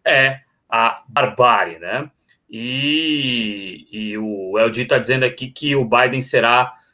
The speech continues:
substituído pela Kamala Harris. Então, realmente dizem que ele tá doente, né? Vamos ver se ele vai cumprir o mandato inteiro, mas, é, vários analistas realmente estão dizendo que, olha,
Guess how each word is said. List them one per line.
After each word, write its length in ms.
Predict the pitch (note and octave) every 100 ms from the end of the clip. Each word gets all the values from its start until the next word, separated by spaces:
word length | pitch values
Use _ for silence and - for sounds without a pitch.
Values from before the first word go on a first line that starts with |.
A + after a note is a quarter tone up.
| _
substituído 640 | - C3+ - C#3 A#2+ A#2+
pela 220 | - C3+ B2+
Kamala 420 | C#3+ B2 C3+ B2
Harris. 480 | A2 A#2 F#2 - _ _ _ -
Então, 500 | D4+ D#3+ A#2 F#2 -
realmente 580 | F#2+ B2+ D#3+ D#3+ D#3+
dizem 260 | B2+ C3 C3
que 100 | C3+
ele 80 | A#2
tá 160 | B2+
doente, 540 | A2+ A#2+ A2 E3 E3+ G#2+
né? 180 | G#2+ A#2+
Vamos 180 | C#3
ver 100 | F#3
se 120 | F#3+ E3+
ele 80 |
vai 180 | C#3 C3+
cumprir 280 | D3+ C3+ C#3+
o 40 |
mandato 400 | C3+ B2 A#2 A#2
inteiro, 480 | D3 - B2+ C#3 A3 - _ _ _
mas, 440 | - B2+ B2+ C#3+ -
é, 340 | D#3+ A#2+ G#2+ G#2+ _ _ _ _ _
vários 400 | G#2+ C3+ D3+ B2
analistas 540 | B2+ A#2+ A#2+ B2 B2+
realmente 420 | C3 C3+ A#2+ B2+
estão 680 | C3+ - B2 A#2+ B2+ A#2+ G#2+ G#2+
dizendo 460 | A#2+ G#2 A2+ A#2 -
que, 260 | C3+ C#3
olha, 320 | C3 A2 G2